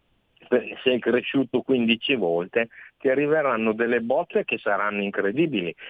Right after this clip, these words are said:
perché io dubito che uno riesca a pagare ogni due mesi, se un-, se qua si pagava duecento euro,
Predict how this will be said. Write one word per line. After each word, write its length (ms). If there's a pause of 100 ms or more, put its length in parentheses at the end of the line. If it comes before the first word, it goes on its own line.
(120)
perché 260
io 220
dubito 580
che 120
uno 340
riesca 400
a 60
pagare 500
ogni 300
due 180
mesi, 460 (380)
se 80
un-, 220
se 220
qua 180
si 200
pagava 420
duecento 680
euro, 440